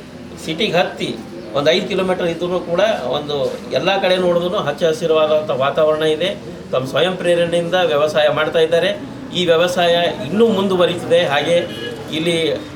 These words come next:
ಬೇರೆ ಒಂದು, ಒಂದು ಗ್ರಾಮ ಪಂಚಾಯತಿ ಹಾಗೆ ವ್ಯಾಮೋಹಕ್ಕೆ ಒಳಪಡದೆ ನಾನು ಒಂದು ಕಳಕಳಿಯ ಮನವಿ ಏನು ಮಾಡ್ತೀನಿ ಅಂತಂದರೆ, ಈಗ ಭಾಳಷ್ಟು ಕೆಲವರು ಸಣ್ಣ ಪುಟ್ಟ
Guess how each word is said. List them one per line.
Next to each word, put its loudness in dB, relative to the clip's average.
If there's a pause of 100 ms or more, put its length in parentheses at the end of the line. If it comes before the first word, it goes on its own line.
(300)
ಬೇರೆ 2 (520)
ಒಂದು, 0 (120)
ಒಂದು 0
ಗ್ರಾಮ 2
ಪಂಚಾಯತಿ 0
ಹಾಗೆ 4 (120)
ವ್ಯಾಮೋಹಕ್ಕೆ 2
ಒಳಪಡದೆ 0 (340)
ನಾನು 2
ಒಂದು 0
ಕಳಕಳಿಯ 4
ಮನವಿ 2
ಏನು 2
ಮಾಡ್ತೀನಿ 0
ಅಂತಂದರೆ, 2 (560)
ಈಗ 2
ಭಾಳಷ್ಟು 2
ಕೆಲವರು 4
ಸಣ್ಣ 2
ಪುಟ್ಟ -2